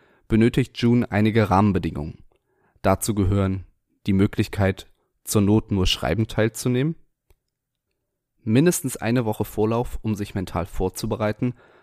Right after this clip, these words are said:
und ressourcenfressende Dinge auf die Tage davor zu schieben, mehrere Tage nichts planen zur Erholung, einen genau umrissenen Zeitrahmen, in dem man möglichst fertig werden sollte, und möglichst wenig Abdriften und Smalltalk.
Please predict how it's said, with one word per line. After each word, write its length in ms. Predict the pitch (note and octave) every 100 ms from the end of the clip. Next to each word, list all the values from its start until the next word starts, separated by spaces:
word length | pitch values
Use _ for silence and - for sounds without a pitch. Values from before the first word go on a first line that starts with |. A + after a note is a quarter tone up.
| _
und 340 | - G#2+ G2 -
ressourcenfressende 1000 | G2+ G#2 - C3 C3 A#2 - G2+ - G#2+
Dinge 340 | F#2 G2 G#2 -
auf 120 | -
die 100 | G#2
Tage 300 | - F#2 G2
davor 340 | - - E2
zu 160 | - G#2+
schieben, 380 | - G#2 A#2 E3 _ _ _ _ _ _ _ _ _ _ _
mehrere 460 | - A2 A#2+ A2 A2+
Tage 440 | G2+ F#2+ G#2 G2 -
nichts 520 | G2 F#2+ A2+ - -
planen 600 | - - G2 G2 G#2 G2+
zur 240 | - G2+ D#2+
Erholung, 520 | E2+ E2+ G#2+ C#3+ E3 _ _ _ _ _ _ _ _ _
einen 240 | A2 A#2+
genau 320 | B2 A#2 B2+
umrissenen 560 | E3 - A#2+ A#2+ - G2+
Zeitrahmen, 800 | - F#2 F#2 - G2 G#2+ A2+ B2+ _ _ _ _
in 100 | G#2+
dem 140 | G2
man 80 | G2
möglichst 420 | F2+ F#2+ F#2+ -
fertig 340 | - E2+ - A2
werden 200 | G2 G#2
sollte, 380 | G2+ G#2 A#2+ - _ _ _ _ _ _ _ _ -
und 240 | D3+ -
möglichst 460 | B2 - B2 - G2+
wenig 300 | G2+ G2+ -
Abdriften 500 | - G2+ F#2 - E2+
und 120 | E2+
Smalltalk. 640 | - D2 D2 - - -